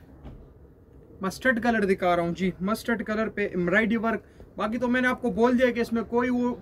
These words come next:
बात ही नहीं है कि मतलब बाजू अलग, अ,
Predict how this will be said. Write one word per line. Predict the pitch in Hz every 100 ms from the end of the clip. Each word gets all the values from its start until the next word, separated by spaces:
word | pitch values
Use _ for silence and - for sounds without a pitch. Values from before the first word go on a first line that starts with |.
| -
बात | 190 214 220
ही | 240
नहीं | 240 240
है | 233
कि | 220
मतलब | 208 202 208
बाजू | 170 214 208 233
अलग, | 226 233 196
अ, | - - - 175 185 185 185